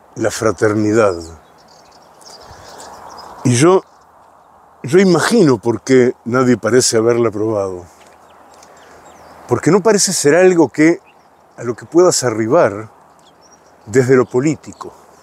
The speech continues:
A la idea de fraternidad hay que llegar desde la conciencia. ¿Cómo hago yo para <clears throat> sentir, sentir genuinamente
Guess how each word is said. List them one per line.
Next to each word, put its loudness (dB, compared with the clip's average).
A -2
la 4
idea 6
de 6
fraternidad -2
hay -2
que 0
llegar 2
desde -2
la -2
conciencia. -6
¿Cómo 2
hago 4
yo 2
para -4
<clears throat> -4
sentir, -2
sentir 0
genuinamente 2